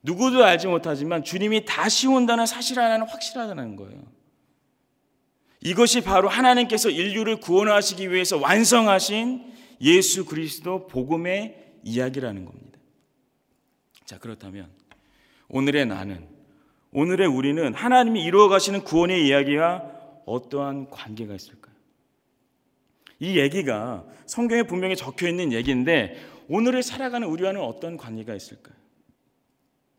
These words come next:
우리는 이미 하나님께서 이행하신 일들과 그리고 앞으로 하나님께서 이행하실 일들,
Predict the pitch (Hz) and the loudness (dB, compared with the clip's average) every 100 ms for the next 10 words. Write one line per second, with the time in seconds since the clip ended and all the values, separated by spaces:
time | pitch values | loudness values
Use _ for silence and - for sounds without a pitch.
0 | _ - _ _ _ _ - 131 175 185 | _ -20 _ _ _ _ -10 -4 -2 -2
1 | 147 127 123 117 131 214 220 208 190 175 | 0 -2 -2 -4 -8 -4 -2 -4 -6 -6
2 | 180 - 135 156 170 160 160 156 156 170 | -6 -8 0 2 2 0 0 -2 -4 -6
3 | 165 165 170 156 151 147 139 - 101 - | -6 -4 -6 -4 -4 -4 -6 -10 -18 -18
4 | 117 - _ _ _ _ _ _ _ 123 | -20 -20 _ _ _ _ _ _ _ -6
5 | 123 131 165 208 - - _ _ _ _ | -6 -4 -8 -10 -18 -20 _ _ _ _
6 | _ - 135 180 185 190 202 202 196 175 | _ -10 -8 -2 0 0 -4 -4 -4 -6
7 | 170 180 131 143 160 180 180 175 175 - | -8 -6 -4 2 2 2 -2 -6 -6 -6
8 | 180 180 180 - - _ _ - 170 160 | -2 -2 -4 -12 -20 _ _ -6 -2 -2
9 | 127 110 104 98 | -2 -4 -4 -8